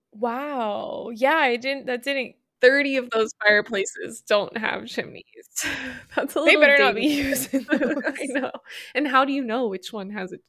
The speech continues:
Speaker 2: like, I guess you'd have to look and make sure there's a
Speaker 1: Yeah.
Speaker 2: chimney, but
Speaker 1: That is
Speaker 2: it's just
Speaker 1: just
Speaker 2: crazy.
Speaker 1: wild.
Speaker 2: <laughs>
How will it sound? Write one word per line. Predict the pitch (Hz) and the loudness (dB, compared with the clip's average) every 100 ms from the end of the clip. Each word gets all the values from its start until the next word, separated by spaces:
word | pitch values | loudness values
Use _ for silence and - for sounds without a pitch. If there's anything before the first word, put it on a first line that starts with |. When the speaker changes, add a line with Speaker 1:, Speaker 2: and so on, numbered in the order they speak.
| _ | _
Speaker 2:
like, | 202 - | -10 -6
I | 202 | -6
guess | 202 196 | -6 -8
you'd | 202 | -10
have | 165 - | -8 -10
to | - | -10
look | - 214 208 - | -8 -6 -6 -8
and | - 220 - | -12 -16 -16
make | - 233 | -16 -12
sure | 233 262 | -8 -6
there's | 247 240 | -6 -8
a | 233 | -10
Speaker 1:
Yeah. | 196 | -12
Speaker 2:
chimney, | 208 254 196 202 - | -10 -10 -10 -14 -10
but | - - - _ - - - 233 | -8 -8 -10 _ -20 -20 -20 -12
Speaker 1:
That | 285 | -6
is | 359 269 | -6 -6
Speaker 2:
it's | - | -4
just | 233 | -6
Speaker 1:
just | 233 | -4
Speaker 2:
crazy. | 202 185 202 190 | -4 0 0 -2
Speaker 1:
wild. | 180 196 196 254 - - | -8 -12 -10 -10 -10 -6
Speaker 2:
<laughs> | 262 | -4